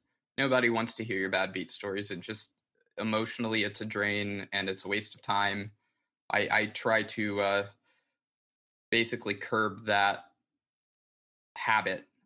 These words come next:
especially in my students. I'm like, "Don't, don't send me bad beat stories. I, I don't wanna hear them. Uh, you won't be my student much longer if you keep sending me them."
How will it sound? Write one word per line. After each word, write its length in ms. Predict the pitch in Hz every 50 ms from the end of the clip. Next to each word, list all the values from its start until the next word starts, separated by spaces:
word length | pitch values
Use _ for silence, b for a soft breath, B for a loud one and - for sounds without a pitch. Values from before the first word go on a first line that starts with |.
| -
especially 600 | 120 - - 143 143 143 - 135 123 120 107 -
in 120 | 117 113 107
my 100 | 104 104
students. 560 | 98 - - - 110 104 101 101 92 - 98
I'm 160 | 104 104 101
like, 320 | 101 101 104 107 104 - -
"Don't, 300 | 107 104 110 - - - _ _ _ -
don't 200 | 117 117 110 -
send 180 | - 120 120
me 80 | 113 107
bad 240 | 104 101 104 98 95
beat 300 | 98 98 90 - - -
stories. 400 | - 95 90 92 92 95 - -
I, 160 | 104 101 - -
I 100 | 101 101
don't 160 | 107 107 -
wanna 160 | 104 110 104
hear 180 | 117 113 110 113
them. 360 | 113 117 113 113 113 113 113 -
Uh, 300 | - 101 101 104 101 107 117
you 180 | 107 110 127
won't 180 | 127 127 - -
be 80 | 123 123
my 100 | 127 120
student 340 | - - - 135 127 113
much 220 | 120 123 123 - 139
longer 320 | 123 127 127 123 123 123
if 140 | 120 120 -
you 80 | 127 127
keep 240 | - 160 147 -
sending 320 | - 170 143 139 - - -
me 100 | 160 -
them." 400 | - 147 - - 233 220 -